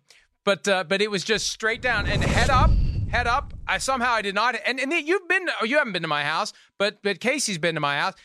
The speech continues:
It's, it's, they are t-, hard stone tile stairs. This isn't carpeted. This isn't wood. These are rock hard stone stairs. I did not hit my head. My feet were up, so I didn't tumble like the poor sap in that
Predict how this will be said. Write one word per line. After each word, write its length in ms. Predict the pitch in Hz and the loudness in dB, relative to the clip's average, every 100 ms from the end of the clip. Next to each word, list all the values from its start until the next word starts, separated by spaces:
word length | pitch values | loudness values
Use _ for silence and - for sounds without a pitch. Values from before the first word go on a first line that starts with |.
| _ - | _ -6
It's, 160 | 233 311 | -6 -4
it's, 320 | 277 285 - | -4 -6 0
they 180 | 311 320 | 0 2
are 180 | 294 277 | 2 0
t-, 140 | 269 | -4
hard 460 | 190 208 254 311 247 | 0 2 4 2 0
stone 580 | - - 269 277 285 262 | -6 -2 0 2 0 -4
tile 480 | - 247 269 262 247 | -2 2 2 2 0
stairs. 600 | - - 277 254 180 160 | -2 0 2 2 0 -2
This 140 | 220 | -4
isn't 300 | 269 247 196 | -2 -4 -6
carpeted. 560 | - 240 247 202 175 160 | -2 0 0 -2 -4 -4
This 160 | 214 | -6
isn't 340 | 247 240 214 185 | -4 -4 -4 -2
wood. 380 | 220 240 151 - - _ | 2 2 2 -4 -20 _
These 220 | 202 269 | -2 0
are 340 | - 214 202 160 _ | 0 2 2 -2 _
rock 680 | 175 170 190 233 277 240 _ _ _ | -14 -8 0 4 4 2 _ _ _
hard 460 | - 240 254 214 160 | 2 4 4 2 -2
stone 520 | - - 247 247 214 | -6 0 2 2 0
stairs. 580 | - - 240 220 185 - - _ | -4 0 2 2 2 -2 -12 _
I 160 | - 190 | -2 -2
did 220 | 190 185 | -2 -2
not 200 | 226 247 | 0 0
hit 160 | 220 190 | -4 -2
my 180 | 190 | -2
head. 420 | 170 185 196 240 - _ _ | 0 0 0 -2 -8 _ _
My 160 | 170 180 | -2 -2
feet 340 | - 254 262 | -4 -6 -2
were 180 | 214 196 | 0 2
up, 200 | 233 - | 0 0
so 120 | 214 | -2
I 100 | 180 | 0
didn't 240 | 208 185 - | -2 -4 -4
tumble 360 | 202 208 220 | -4 0 2
like 240 | 196 185 - | 2 0 -2
the 220 | 170 147 _ _ | -2 -2 _ _
poor 220 | 214 202 | -2 0
sap 420 | 175 208 190 214 | 0 0 0 0
in 120 | 185 175 | -4 0
that 240 | 165 165 | -2 -2